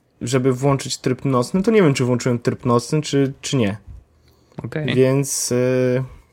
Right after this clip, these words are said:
Speaker 1: więc to jest takie utrudnienie, o czym pisałem do nich. Powiedzieli, żebym zrobił restart, nie zrobi-, zrobiłem restart.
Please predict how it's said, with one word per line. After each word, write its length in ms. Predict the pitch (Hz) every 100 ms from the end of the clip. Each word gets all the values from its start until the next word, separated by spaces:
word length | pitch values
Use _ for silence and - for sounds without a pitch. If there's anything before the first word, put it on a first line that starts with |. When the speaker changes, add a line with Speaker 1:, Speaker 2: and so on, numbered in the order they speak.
| _ _ -
Speaker 1:
więc 180 | 123 127
to 60 | 147
jest 120 | 135
takie 180 | 127 139
utrudnienie, 540 | 131 135 117 113 139
o 60 | 151
czym 180 | - 139
pisałem 420 | 143 135 117 110
do 100 | 110
nich. 260 | 123 143
Powiedzieli, 360 | - 120 120 120
żebym 160 | 123 113
zrobił 280 | 113 113
restart, 420 | 104 113 - - 127
nie 120 | 117
zrobi-, 360 | 120 107 -
zrobiłem 320 | 117 127 127 120
restart. 460 | 120 - 131 -